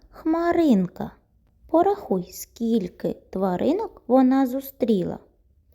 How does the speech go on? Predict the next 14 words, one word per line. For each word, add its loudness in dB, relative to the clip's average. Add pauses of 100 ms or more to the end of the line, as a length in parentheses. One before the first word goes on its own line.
(140)
Один, -4 (280)
два, 0 (340)
дві 4
тваринки. -2 (840)
Як 2
називається 0
явище, 0 (100)
коли 0
хмаринка -4 (420)
плаче? 0 (1400)
Так, 0
це -4
явище -6 (120)
називається -4